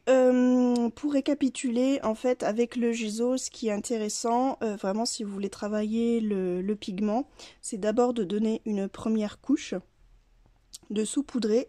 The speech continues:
et après, hop, de rebadigeonner pour garder justement ces effets, euh, ces effets de,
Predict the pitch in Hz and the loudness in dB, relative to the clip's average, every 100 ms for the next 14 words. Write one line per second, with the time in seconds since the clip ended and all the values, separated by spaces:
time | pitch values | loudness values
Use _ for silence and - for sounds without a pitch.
0 | - 226 196 - 269 269 269 - 247 214 | -4 -6 -4 -2 -2 -2 -8 -10 -4 -2
1 | 220 208 240 240 226 202 220 320 - - | 0 0 0 0 -2 0 0 0 -2 -20
2 | - _ - 254 254 - 233 226 233 269 | -20 _ -4 -2 -2 0 0 2 0 0
3 | 247 220 - 220 220 262 - - 233 220 | -2 -6 -6 -2 0 0 -2 -4 -4 -4
4 | 214 - 214 240 233 202 185 196 185 196 | -8 -4 -2 0 -2 -2 -4 -4 -6 -8
5 | - _ _ _ _ _ _ _ _ _ | -14 _ _ _ _ _ _ _ _ _
6 | _ _ _ _ - _ - - 262 233 | _ _ _ _ -20 _ -14 -6 -4 -4
7 | 220 - 262 214 202 190 | -6 -4 -2 -2 -2 -4